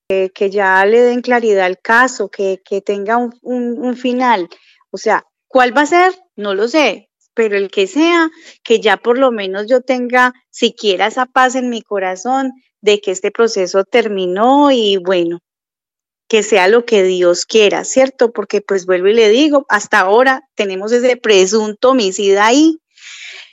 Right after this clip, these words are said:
que no, no, o sea, yo todavía no, no, no, no terminamos con el caso, entonces es muy complicado saber, pero yo le pido a las autoridades de que no aplacen más las audiencias, que ya le demos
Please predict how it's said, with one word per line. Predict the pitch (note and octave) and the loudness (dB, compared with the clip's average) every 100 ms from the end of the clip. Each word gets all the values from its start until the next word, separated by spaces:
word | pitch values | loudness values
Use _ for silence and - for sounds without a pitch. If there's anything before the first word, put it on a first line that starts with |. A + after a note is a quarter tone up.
| _ - | _ -6
que | A#3+ G#3+ | -2 0
no, | G3 F3+ F3+ | 0 0 -2
no, | F#3 F#3+ | -4 -6
o | F3 | -4
sea, | A3 F#3+ | 0 0
yo | F#3 F#3 F3+ _ _ - - _ _ - | 0 -2 -4 _ _ -20 -20 _ _ 0
todavía | A#3 G3+ G#3 F#3+ A3 | 2 4 2 0 0
no, | C4 C4 | -2 -2
no, | B3+ B3+ | -4 -6
no, | B3 B3+ B3 A#3+ A#3+ | -4 -2 -2 -4 -4
no | A#3+ A#3 | -2 0
terminamos | B3+ B3 A3 G3 G3+ | 2 0 -2 -4 -4
con | C4+ A#3 | -2 -2
el | G3 | -2
caso, | D4+ D#4+ D4 | 0 0 -2
entonces | B3+ G#3 A3+ B3+ | -8 -4 -2 0
es | C4 | 0
muy | C4 B3+ | -2 -6
complicado | B3 A#3+ G#3+ - G3 F3 G#3 | -6 -4 -6 -2 0 2 2
saber, | A#3+ G#3+ C#4+ C#4 | 0 0 -2 -2
pero | G#3+ G#3 | -2 -2
yo | G3 G3 | -2 -2
le | G#3 | -2
pido | - D4 C#4 | 2 4 4
a | C4+ | 4
las | C4 A3+ | 2 -2
autoridades | - G#3+ F3+ F3 F#3 A3 | -2 0 2 0 0 0
de | B3 | -2
que | - F#3 | -2 -6
no | F#3+ G#3+ C4 D4 | -4 -2 0 2
aplacen | C#4+ - C4+ C4+ C4+ | 0 0 0 0 -2
más | C#4 B3 | -2 0
las | B3 B3 | -2 -2
audiencias, | F3+ G3+ C4 C4 - G#3+ - | -2 0 0 0 -2 -8 -4
que | G#3 F#3 | -6 -2
ya | G#3+ C4 C#4 | 2 4 4
le | C#4 | 4
demos | C4 B3+ B3+ C4 B3+ | 2 0 -4 -4 -6